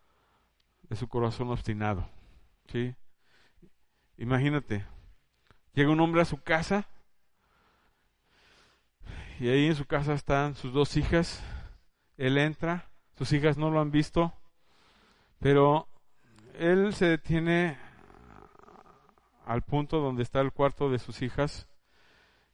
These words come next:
y sus hijas están jugando y están platicando. Dice, "Oye, vamos a jugar a la familia". Y dice, "Bueno, sí, yo quiero ser la mamá y tú ser el papá". Y entonces la otra niña que le toca ser el papá dice, "No, si yo no quiero ser el papá".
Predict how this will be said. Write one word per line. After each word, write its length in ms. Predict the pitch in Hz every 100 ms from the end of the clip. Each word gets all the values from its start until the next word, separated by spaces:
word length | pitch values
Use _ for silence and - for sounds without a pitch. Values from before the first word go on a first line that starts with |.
| _ -
y 100 | 113
sus 160 | 110
hijas 260 | 135 143 135
están 260 | 127 131 139
jugando 760 | 135 120 120 123 127 139 - -
y 100 | 120
están 200 | 117 123
platicando. 460 | 127 127 120 123 120
Dice, 240 | 120 143
"Oye, 160 | 147 170
vamos 220 | 214 202
a 40 |
jugar 220 | 202 180
a 80 | 190
la 60 | 170
familia". 500 | 147 139 135 123 95 - _ _ _ _ _ _ _ _ _ _ _ _ _ _ _ -
Y 340 | 107 117 127 131 - - - - - _ _ _
dice, 280 | 120 117 147
"Bueno, 260 | 196 254
sí, 360 | 226 247 247 220 - - - _ _ _ -
yo 160 | 233
quiero 260 | 208 233 233
ser 140 | 214
la 100 | 226
mamá 340 | 202 175 202 214
y 60 |
tú 100 | 202
ser 140 | 185 190
el 60 |
papá". 360 | 170 151 135 123 - - _ _ _ -
Y 100 | 131
entonces 220 | 135 147
la 80 | 151
otra 180 | 147 143
niña 300 | 147 147 147
que 180 | 135
le 100 | 127
toca 220 | 120 135 139
ser 140 | 143
el 60 | 127
papá 180 | 127
dice, 180 | 127 -
"No, 280 | 196 277 294
si 120 | -
yo 80 | 294
no 100 | 302
quiero 180 | 302 294
ser 140 | 294
el 60 | 285
papá". 440 | 208 - 226 262